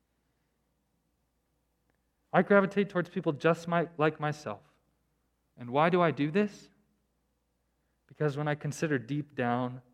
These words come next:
I realize I don't feel like that homeless person is worth my time.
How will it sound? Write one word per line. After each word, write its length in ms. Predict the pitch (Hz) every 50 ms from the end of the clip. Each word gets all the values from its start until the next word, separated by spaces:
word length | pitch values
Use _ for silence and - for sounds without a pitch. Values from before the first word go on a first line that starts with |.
| _ _ _ _ _ _ _ _ _ _ _ _ _ _ _ _ _ _ -
I 60 | 117
realize 640 | 120 123 127 127 120 117 113 110 107 104 - - - _ _ _ _ _ _ _ _ _ _ _ _ _ _ _ _ _ _ _
I 100 | - 139
don't 180 | 147 156 147 -
feel 280 | - - 165 170 165
like 200 | 160 151 147 147
that 160 | - 151 131
homeless 320 | 120 127 131 143 143 139 -
person 500 | _ - 139 131 - - 151 151 147 139 143
is 140 | - 113 -
worth 220 | 131 127 123 - -
my 120 | 127 117
time. 260 | 117 - - - -